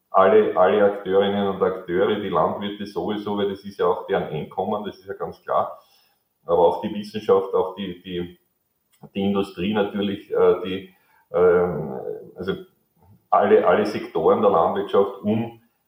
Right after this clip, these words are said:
um die Erträge dort zu halten, wo sie sind, beziehungsweise wird das wahrscheinlich bei ein, ein, einigen, äh, äh, Früchten, Feldfrüchten vielleicht gar nicht möglich sein,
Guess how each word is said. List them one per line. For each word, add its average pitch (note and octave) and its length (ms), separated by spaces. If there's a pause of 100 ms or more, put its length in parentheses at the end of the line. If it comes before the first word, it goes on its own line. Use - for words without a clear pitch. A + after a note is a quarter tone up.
(140)
um G#2 340
die F#2+ 380
Erträge G2 920
dort F#2 220
zu F#2+ 160
halten, E2 360
wo F#2 100
sie F#2 120
sind, - 360
beziehungsweise G#2+ 880
wird G#2+ 200
das G#2 120
wahrscheinlich G2 540
bei - 80
ein, F2+ 340
ein, F#2 340
einigen, F#2 640
äh, F2+ 200
äh, - 840 (220)
Früchten, G2+ 560
Feldfrüchten F#2+ 640
vielleicht - 280
gar - 140
nicht F2+ 320
möglich F#2+ 400
sein, G#2+ 380